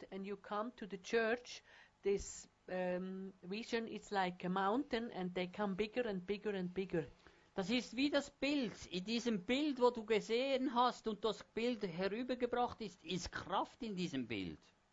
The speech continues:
Speaker 1: And, uh, it's the same way when you see the picture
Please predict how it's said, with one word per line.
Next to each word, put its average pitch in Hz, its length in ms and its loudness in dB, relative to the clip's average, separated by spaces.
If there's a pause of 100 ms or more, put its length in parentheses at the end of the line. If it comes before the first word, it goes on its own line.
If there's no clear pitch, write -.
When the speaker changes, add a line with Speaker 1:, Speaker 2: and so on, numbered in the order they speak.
(340)
Speaker 1:
And, 202 320 0
uh, 190 300 4
it's 208 260 -6
the 214 80 -6
same 226 560 -2
way 208 540 0
when 214 160 -2
you 208 120 0
see 247 300 -4
the 220 60 0
picture 240 640 2